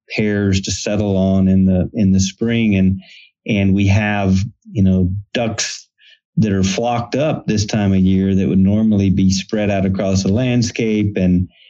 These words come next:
and you would see lone males. And when you see lone males,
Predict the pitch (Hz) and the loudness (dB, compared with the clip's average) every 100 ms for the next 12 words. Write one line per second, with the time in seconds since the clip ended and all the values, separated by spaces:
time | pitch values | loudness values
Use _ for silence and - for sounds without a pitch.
0 | _ _ - 101 101 98 98 95 - 110 | _ _ -4 0 2 2 0 -2 -2 0
1 | 101 98 95 - - 110 107 110 107 98 | 2 2 2 0 0 0 2 2 2 2
2 | 98 110 110 95 101 98 107 101 101 101 | 2 0 0 0 0 2 2 2 2 2
3 | 113 110 113 104 101 110 117 107 101 95 | 0 0 0 2 2 0 0 -2 0 -2